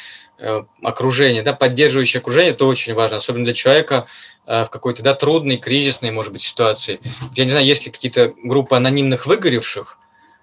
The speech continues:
Вот есть анонимные эмоционалы, анонимные депрессивные есть. Но вот эти вот группы самопомощи, они, правда, эффективны. Не знаю, сталкивались вы с ними или нет. Но вот я как, ну, в моей клиентской практике, да, я некоторым клиентам прям рекомендую походить,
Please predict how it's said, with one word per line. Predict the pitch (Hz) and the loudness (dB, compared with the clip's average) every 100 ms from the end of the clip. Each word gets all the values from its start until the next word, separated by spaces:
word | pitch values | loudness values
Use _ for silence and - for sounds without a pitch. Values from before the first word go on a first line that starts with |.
| _ | _
Вот | - | -6
есть | 135 131 | -4 -2
анонимные | 123 135 135 | -2 0 0
эмоционалы, | 131 127 135 165 208 | 0 0 2 4 4
анонимные | 139 123 143 160 139 | 4 2 2 0 -2
депрессивные | 135 143 143 - 120 101 95 | -2 0 0 0 -2 -4 -8
есть. | 92 - - - - - | -8 -10 -14 -20 -18 -6
Но | |
вот | 120 | -2
эти | 139 131 | 0 0
вот | 127 117 - | -2 -4 -12
группы | 120 139 135 135 | -6 -6 -4 -2
самопомощи, | - 139 135 196 214 - | 0 0 2 2 2 0
они, | 120 131 | -2 0
правда, | 147 147 | 2 2
эффективны. | 127 131 - - 98 | -2 -6 -10 -8 -8
Не | 95 | -8
знаю, | 101 107 | -8 -8
сталкивались | - 113 110 101 - | -4 -4 -4 -12 -10
вы | 107 | -10
с | 113 | -8
ними | 110 | -6
или | 113 123 | -4 -2
нет. | 175 220 - - - - | -2 -4 -8 -20 -20 -8
Но | 127 | -2
вот | 120 | 2
я | 135 | 4
как, | 135 117 | 2 0
ну, | 127 | -2
в | |
моей | 117 180 | 2 2
клиентской | 202 139 127 - 110 | 4 2 2 -2 2
практике, | 120 - - | 2 2 -2
да, | 127 | 2
я | 147 | 2
некоторым | 131 131 127 | 2 -2 -6
клиентам | 117 160 165 110 | 0 0 0 -2
прям | 123 120 | 0 0
рекомендую | 120 127 135 123 107 | -4 -4 -2 -2 -4
походить, | - 117 143 202 - | -6 -4 -2 -4 -10